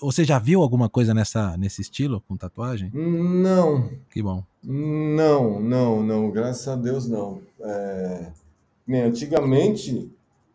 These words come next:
Speaker 2: que nem, vamos começar desde o início, antigamente era catálogo, né?
Speaker 1: Tá.
Speaker 2: Você entrava no estúdio, "Tem
Speaker 1: Sim,
Speaker 2: isso aí pra
Speaker 1: sim,
Speaker 2: você fazer,
Speaker 1: vai.
Speaker 2: o que que você quer fazer?" O cara vai escolher ali, ó,
Speaker 1: Isso.
Speaker 2: escolher aquilo aí, o cara escolheu, não sei, né?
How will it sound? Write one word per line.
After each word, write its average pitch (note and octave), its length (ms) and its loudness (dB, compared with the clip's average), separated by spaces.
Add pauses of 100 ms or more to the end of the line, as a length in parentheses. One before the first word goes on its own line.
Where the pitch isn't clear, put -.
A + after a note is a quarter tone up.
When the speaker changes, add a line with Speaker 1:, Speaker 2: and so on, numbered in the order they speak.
Speaker 2:
que G#2+ 80 -10
nem, G2 160 -2
vamos A#2 200 -4
começar C#3+ 300 -2
desde D#3+ 300 -2
o F3 40 -2
início, B2+ 460 0
antigamente C#3 560 0
era D#3+ 140 0
catálogo, A2+ 680 0
né? G2 120 -6
Speaker 1:
Tá. F2+ 280 -4
Speaker 2:
Você F#2+ 80 -10
entrava A2 380 0
no B2+ 80 2
estúdio, C#3 520 0
"Tem C3 200 -8
Speaker 1:
Sim, A2+ 220 2
Speaker 2:
isso C#3 220 8
aí G3 140 4
pra E3 140 0
Speaker 1:
sim, C3+ 160 4
Speaker 2:
você G#2 80 0
fazer, D3 220 2
Speaker 1:
vai. A#2+ 100 4
Speaker 2:
o G2 60 2
que G#2 120 -2
que - 60 -8
você E3+ 100 -2
quer D#3+ 160 4
fazer?" C#3 460 4 (520)
O - 40 -20
cara B2 160 8
vai C3+ 180 10
escolher D3+ 400 10
ali, D3+ 320 10
ó, G3+ 100 12
Speaker 1:
Isso. G2+ 240 2 (300)
Speaker 2:
escolher D3 380 10
aquilo G#3+ 260 6
aí, E4+ 180 6
o D#4+ 60 4
cara G#3+ 140 10
escolheu, G3+ 600 8
não G#3 440 2
sei, E3 580 -2
né? D3 300 2